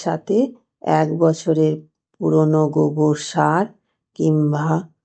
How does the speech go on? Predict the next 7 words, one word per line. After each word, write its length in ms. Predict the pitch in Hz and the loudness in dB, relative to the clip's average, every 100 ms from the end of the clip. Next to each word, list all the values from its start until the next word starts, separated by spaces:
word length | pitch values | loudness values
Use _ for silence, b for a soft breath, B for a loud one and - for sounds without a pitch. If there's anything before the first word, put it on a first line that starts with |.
| _ _ | _ _
পাতা 340 | 165 151 156 156 | 0 0 -2 -2
পচা 460 | 165 156 - 160 185 226 | -2 -4 0 0 0 -4
কিংবা 420 | - 151 151 147 147 147 | -4 0 0 0 -4 -4
ভার্মিকম্পোস্ট 1120 | 160 147 147 151 - 156 151 151 190 240 - 170 | -4 -2 0 -2 -2 -2 -2 -2 -2 -2 -4 -2
ব্যবহার 560 | 151 147 - 156 147 147 | 0 0 -2 -4 -4 -4
করতে 400 | 156 156 - 147 | -6 -6 -4 -2
পারেন। 420 | 143 143 143 | -2 -2 -4